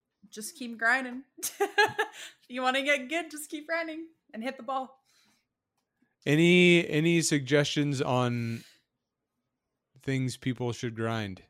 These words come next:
Speaker 2: to really
Speaker 1: Um, I,
Speaker 2: keep
Speaker 1: like, I'm,
Speaker 2: moving?
Speaker 1: I mean, like, if you're honestly serious about, like, wanting to get better at the game, and, like, I don't know, this probably doesn't mean much coming from me. Like,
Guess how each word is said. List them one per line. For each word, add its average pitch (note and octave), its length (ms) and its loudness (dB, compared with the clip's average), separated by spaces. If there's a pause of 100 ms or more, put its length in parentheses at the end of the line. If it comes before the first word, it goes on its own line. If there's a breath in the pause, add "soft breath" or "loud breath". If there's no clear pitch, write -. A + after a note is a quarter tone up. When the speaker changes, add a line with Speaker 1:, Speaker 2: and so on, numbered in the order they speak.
(100)
Speaker 2:
to A2 320 -6
really A2 580 -4 (1800 soft breath)
Speaker 1:
Um, F#4 420 -4 (160)
I, D#4+ 140 8
Speaker 2:
keep - 80 -6
Speaker 1:
like, D4+ 160 2
I'm, D#4+ 140 4
Speaker 2:
moving? G3 240 -6 (300)
Speaker 1:
I D4 100 4
mean, G#4 240 0
like, F#4+ 160 -4
if D4+ 160 -8
you're E4+ 180 -2
honestly F#4 400 -4
serious C4+ 460 -4
about, G#3+ 400 -4
like, F#3+ 300 -8 (140)
wanting G3+ 480 -6
to A3 120 -16
get G3 200 -8
better F3+ 200 -2
at F3+ 120 -8
the F#3 80 -16
game, E3+ 500 -12 (420)
and, A3+ 100 -8
like, A3 220 -4 (360)
I C#4 100 6
don't B3 140 4
know, F#3+ 120 0
this B3 200 -10
probably C#4+ 200 0
doesn't A3+ 220 -8
mean F#3 160 -12
much F3 260 -10
coming E3+ 240 -16
from F3 160 -16
me. E3 500 -12
Like, F#3 180 -12